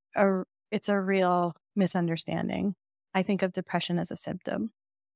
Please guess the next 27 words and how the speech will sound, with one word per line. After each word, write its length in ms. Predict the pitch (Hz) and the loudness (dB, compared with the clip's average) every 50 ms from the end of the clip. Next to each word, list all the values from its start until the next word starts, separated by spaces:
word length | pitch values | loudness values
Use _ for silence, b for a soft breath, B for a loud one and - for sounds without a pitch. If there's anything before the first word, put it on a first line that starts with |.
| _ _ _ | _ _ _
It's 180 | - 185 - - | -12 -8 -4 0
not 200 | 202 190 190 190 | 2 4 4 4
a 60 | 185 | 4
diagnosis, 520 | 175 175 175 170 165 160 - - 170 - | 2 0 0 0 -2 -2 -4 -6 -8 -10
it's 120 | - - - | -10 -10 -10
a 20 | 175 | -10
symptom. 480 | - - 175 - - 170 170 208 196 - _ _ _ _ _ | -8 -10 -12 -10 -6 -4 -4 -2 -4 -6 _ _ _ _ _
It's 160 | 190 - - | -14 -12 -10
the 80 | - - | -10 -2
body 280 | 180 185 185 196 208 196 | 0 2 4 4 2 0
communicating, 840 | - - 190 180 175 170 175 170 - - 175 165 170 165 175 180 - _ _ _ _ _ _ _ _ | -2 -2 0 2 2 2 2 0 -2 -4 -4 -2 -2 -2 -2 -2 -4 _ _ _ _ _ _ _ _
"Hey, 380 | - 196 180 - - 208 180 - _ | -2 0 0 0 0 -2 -4 -6 _
something's 400 | - - 214 208 202 214 196 185 | -4 0 0 2 2 2 4 4
out 120 | 170 170 | 4 4
of 60 | 165 | 4
balance 340 | 175 170 165 175 180 180 - | 2 2 2 0 -2 -4 -4
here." 300 | - - - - 240 - _ _ _ _ _ _ _ _ _ _ _ _ _ _ | -6 -4 -4 -4 -4 -6 _ _ _ _ _ _ _ _ _ _ _ _ _ _
And 180 | 196 190 190 175 | 2 2 2 2
to 140 | - - 196 | 2 2 2
me, 240 | 185 185 202 208 196 | 4 4 4 4 4
it's 180 | 180 - - | 2 0 -4
just 220 | - - 208 - - | -6 -6 -6 -4 -4
the 80 | 190 | -4
beginning 600 | 165 - 196 185 - - 226 214 208 190 180 180 - | -4 -4 -6 -6 0 4 4 6 6 4 2 0 -2
of 140 | - 180 - | -4 -2 -2
the 120 | 190 - | -2 0
inquiry. 520 | - 170 175 - - - - - - 208 | 0 0 -2 -2 -4 -4 -4 -4 -4 -6